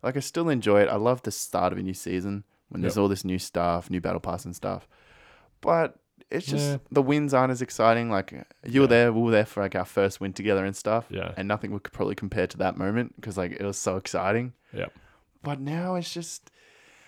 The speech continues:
Speaker 1: getting a little old for me. And, like, the mechs in it is also ruining it.
Speaker 2: Yeah, the different updates they do,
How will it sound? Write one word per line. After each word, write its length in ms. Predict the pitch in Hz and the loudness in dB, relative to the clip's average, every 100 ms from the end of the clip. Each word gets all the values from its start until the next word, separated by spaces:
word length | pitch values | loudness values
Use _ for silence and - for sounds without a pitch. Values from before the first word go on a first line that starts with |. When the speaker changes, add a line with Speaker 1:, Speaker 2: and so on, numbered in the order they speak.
| _ _ _ _ _ - | _ _ _ _ _ -12
Speaker 1:
getting 220 | - 180 | -6 -4
a 60 | 170 | 2
little 240 | 160 143 | 4 4
old 340 | - 107 107 98 | 4 2 2 -2
for 140 | - | -8
me. 260 | 95 90 92 - - - | -12 -12 -14 -18 -16 -8
And, 140 | 127 | -4
like, 200 | 127 123 | -4 0
the 80 | 117 | 0
mechs 440 | 107 107 107 - | 2 0 -2 -8
in 80 | 95 | -10
it 80 | 92 | -8
is 160 | 98 | -8
also 200 | 98 - | -8 -8
ruining 340 | - - - - | -10 -10 -12 -16
it. 120 | - - - - _ | -18 -20 -20 -20 _
Speaker 2:
Yeah, 300 | - 95 90 | -4 -2 -2
the 180 | 85 98 98 - | -4 -6 -6 -8
different 340 | 110 101 95 | -4 -4 -2
updates 200 | 104 98 | -4 -4
they 100 | 101 | -4
do, 300 | 95 101 101 | -2 -4 -4